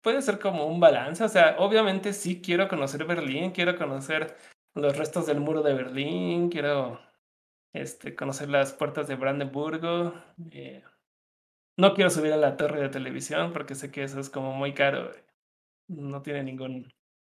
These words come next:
atractivo tan chido. Eh, pero pues también quiero hacer cosas que no sean como turísticas", y le dije, y pues él, eh, él también, porque él ya me había recibido cuando él vivía en Suecia, él no es,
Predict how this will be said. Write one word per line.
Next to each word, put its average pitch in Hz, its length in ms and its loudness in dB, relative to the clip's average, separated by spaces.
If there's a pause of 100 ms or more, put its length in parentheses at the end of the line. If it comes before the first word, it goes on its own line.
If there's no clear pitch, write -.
(320)
atractivo 147 600 -4
tan 131 340 -10
chido. 180 360 -4 (1600)
Eh, 165 520 0
pero 190 300 6
pues 156 160 -2
también 156 340 0
quiero 151 280 4
hacer 143 280 0
cosas 143 680 -2
que - 160 -6
no 139 180 -2
sean 139 220 -6
como 120 280 -10
turísticas", 139 640 -6
y 147 60 -6
le 147 120 -4
dije, 160 280 -4
y 135 100 -12
pues 135 240 -14
él, 143 340 -8 (440)
eh, 160 600 -12 (1120)
él 185 160 -4
también, 185 540 -2
porque 175 240 -2
él 175 100 2
ya 190 100 6
me 180 100 4
había 170 840 6
recibido 156 640 -2
cuando 139 300 0
él 147 180 -4
vivía 151 420 -2
en 135 140 -6
Suecia, 151 440 0
él 160 160 0
no 156 160 2
es, 147 340 -4